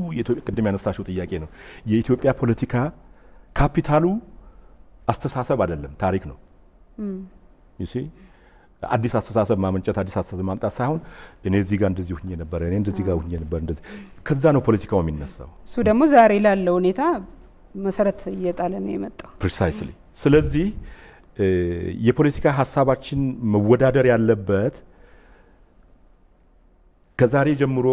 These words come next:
Speaker 1: ኢትዮጵያን ወዴት ነው መውሰድ የምንፈልገው በሚለው ላይ ነው። በኢኮኖሚ፣ በማህበራዊ፣ በፖለቲካ ሂደት ውስጥ ይሄ የሆነው ለምንድን ነው? እ፣ ታሪክን እንደ ፖለቲካ ካፒታል አድርገን መጠቀም የተገደድንበት ዋናው ምክንያት ምንድን ነው? ያለፈ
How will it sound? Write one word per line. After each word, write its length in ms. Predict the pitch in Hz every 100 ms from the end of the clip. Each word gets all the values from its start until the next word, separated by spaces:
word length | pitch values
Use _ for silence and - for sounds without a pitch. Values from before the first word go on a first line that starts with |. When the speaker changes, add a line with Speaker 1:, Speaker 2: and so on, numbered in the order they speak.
| 143 143
Speaker 1:
ኢትዮጵያን 420 | - 120 143 135
ወዴት 240 | 110 113
ነው 100 | 113
መውሰድ 280 | 101 98 98
የምንፈልገው 800 | 92 90 - 82 76 78 80 87
በሚለው 340 | 107 95 85 82
ላይ 120 | 76
ነው። 100 | 71
በኢኮኖሚ፣ 460 | 78 85 101 101 107 107
በማህበራዊ፣ 560 | 95 90 87 101 101 101
በፖለቲካ 420 | 92 - 98 - 95
ሂደት 260 | 85 82 80
ውስጥ 240 | 73 - 208 202 - _ _ _ _ - - - - -
ይሄ 200 | 165 139 160
የሆነው 360 | 160 151 156 147
ለምንድን 400 | 139 135 135 139
ነው? 180 | 139 165 180 -
እ፣ 80 | - - 104 - 55
ታሪክን 400 | - 107 107 123
እንደ 140 | 104 104
ፖለቲካ 340 | 110 101 - 104
ካፒታል 380 | 104 - 110
አድርገን 300 | 101 101 107
መጠቀም 360 | 104 - - 104
የተገደድንበት 680 | 95 - 101 104 101 104 101
ዋናው 240 | 101 104
ምክንያት 260 | 104 117 110
ምንድን 220 | 135 135
ነው? 120 | 165 175 - - - 120
ያለፈ 340 | 127 151